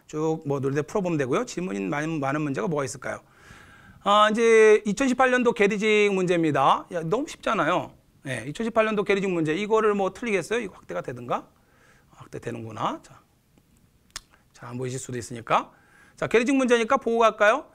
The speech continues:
자, 불대수에 대한 최소화로 옳지 않은 것을 골라라. 그럼 하나하나 보면, 어, 집합으로 생각해 보세요. 이거 그냥 풀려고 하지 마시고 A 교집합, A 합집합 B잖아요. A하고, 자, 집합 바꿔보세요. 금방 나와요. 머릿속 보여요. A 교집합,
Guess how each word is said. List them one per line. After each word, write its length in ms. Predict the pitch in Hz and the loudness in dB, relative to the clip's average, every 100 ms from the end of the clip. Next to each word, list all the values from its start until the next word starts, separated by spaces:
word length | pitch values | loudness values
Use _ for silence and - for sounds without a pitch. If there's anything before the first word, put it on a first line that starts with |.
| _ _ | _ _
자, 120 | - | -10
불대수에 420 | 151 226 247 240 240 | -2 2 4 4 4
대한 200 | 226 226 | 4 2
최소화로 540 | 269 240 247 226 208 | -4 -2 2 4 4
옳지 220 | 175 180 | 4 2
않은 160 | 208 202 | -2 0
것을 220 | 190 185 | -4 -6
골라라. 800 | 180 160 160 147 135 147 139 123 - | -6 -2 0 0 2 2 2 -2 -8
그럼 200 | 214 208 | -2 0
하나하나 300 | 208 196 190 | 2 2 0
보면, 480 | 156 160 170 123 - - - - - _ _ | 0 0 0 0 -12 -20 -20 -20 -20 _ _
어, 600 | 185 190 190 190 185 185 - - | 0 4 4 4 4 2 -2 -8
집합으로 460 | 175 - 247 226 | -6 2 2 2
생각해 320 | 202 233 185 | -2 -4 -4
보세요. 520 | 170 180 185 123 107 - _ _ | -4 0 0 0 -6 -16 _ _
이거 200 | 208 220 | 0 2
그냥 200 | 247 240 | 2 0
풀려고 300 | - 269 262 | -4 0 2
하지 120 | 233 220 | 2 2
마시고 600 | 175 143 190 190 107 - _ - | 0 0 4 4 2 -12 _ 2
A 220 | 208 262 | 2 2
교집합, 640 | 208 196 190 190 120 - - | 2 0 2 0 0 -4 -2
A 120 | 185 | 2
합집합 400 | 214 214 - 202 | 2 0 -8 -6
B잖아요. 500 | - 165 165 120 104 _ _ _ _ - - - | -4 -2 -2 -2 -10 _ _ _ _ -20 -14 0
A하고, 500 | 247 285 233 156 113 | 4 6 6 4 -4
자, 120 | 196 | -6
집합 300 | - 226 302 | -6 0 2
바꿔보세요. 460 | 294 254 247 226 254 | 2 0 0 2 0
금방 340 | - 196 262 | 2 2 4
나와요. 360 | 254 165 156 233 | 4 2 2 2
머릿속 320 | 156 196 269 | 2 0 -2
보여요. 300 | - 175 165 | 0 0 2
A 160 | 175 208 | 2 2
교집합, 540 | 180 156 175 123 - | 0 0 0 0 -2